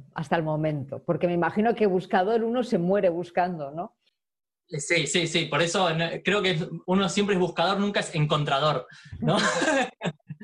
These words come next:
Speaker 2: ¿Qué encontré? Bueno, yo tengo, tengo treinta años, vivo en Buenos Aires y, y, y en esta corta y larga vida a la vez, encontré que,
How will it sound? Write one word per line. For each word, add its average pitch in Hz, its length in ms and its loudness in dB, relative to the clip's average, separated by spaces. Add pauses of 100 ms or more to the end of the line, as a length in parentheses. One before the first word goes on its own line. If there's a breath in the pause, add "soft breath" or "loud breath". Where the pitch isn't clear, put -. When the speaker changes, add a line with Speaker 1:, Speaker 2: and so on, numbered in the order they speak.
(500 loud breath)
Speaker 2:
¿Qué 226 120 2
encontré? 185 720 0
Bueno, 185 240 0
yo 226 340 -2 (1200)
tengo, 165 300 -2
tengo 165 220 0
treinta 156 480 0
años, 165 440 -2
vivo 143 200 -4
en 143 80 -4
Buenos 127 240 -8
Aires 147 600 -4
y, 123 300 -14
y, 127 280 -10 (520)
y 123 60 -12
en 123 80 -6
esta 139 300 -4 (380)
corta 151 320 -2
y 131 60 -2
larga 135 340 0
vida 135 240 -2
a 123 40 -2
la 117 120 -2
vez, 131 400 -8
encontré 156 640 -4
que, 151 800 -2